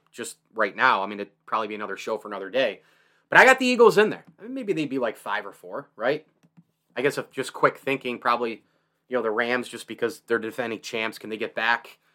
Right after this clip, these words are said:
Is this Brady's last year? So maybe the Bucks, the Bills. I mean, pro-, probably the upper echelon of the league,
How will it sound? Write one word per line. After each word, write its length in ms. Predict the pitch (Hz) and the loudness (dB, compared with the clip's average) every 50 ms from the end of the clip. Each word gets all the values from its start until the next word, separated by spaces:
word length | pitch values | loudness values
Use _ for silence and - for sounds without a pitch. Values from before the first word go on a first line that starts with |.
| _ _ _ _ | _ _ _ _
Is 100 | 104 98 | -14 -12
this 140 | 110 110 - | -12 -12 -10
Brady's 340 | - - 117 120 113 113 104 | -8 -6 -4 -4 -6 -6 -6
last 340 | 110 113 110 110 107 - - | -6 -6 -4 -6 -6 -8 -6
year? 160 | 117 120 117 | -4 -4 -4
So 140 | 113 - 113 | -4 -6 -10
maybe 140 | 110 107 101 | -10 -10 -10
the 80 | 101 | -8
Bucks, 440 | 87 - 110 117 120 - - - - | -2 2 2 2 2 0 -4 -14 -12
the 80 | - 98 | -12 -10
Bills. 460 | 98 104 113 120 117 117 117 - - | -4 0 2 2 2 2 0 -4 -4
I 60 | 117 | -2
mean, 180 | 143 156 151 151 | 0 0 2 4
pro-, 180 | - 180 180 | 4 4 4
probably 320 | - 170 175 185 170 156 131 | 4 4 4 4 4 2 2
the 300 | 135 139 135 143 139 139 | 2 0 0 0 -2 -4
upper 200 | 131 - 123 127 | -4 -2 -2 -2
echelon 340 | 127 - - 127 113 104 | -2 -2 -4 -8 -8 -8
of 80 | 95 90 | -8 -8
the 40 | 104 | -8
league, 300 | 120 104 87 90 - | -8 -8 -8 -12 -18